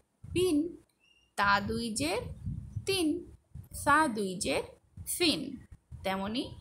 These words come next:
ইয়া দুই জের ইন। কেমন?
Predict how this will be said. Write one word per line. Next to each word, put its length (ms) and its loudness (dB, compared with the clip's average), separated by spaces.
ইয়া 420 4
দুই 280 0
জের 240 0
ইন। 500 4
কেমন? 320 -2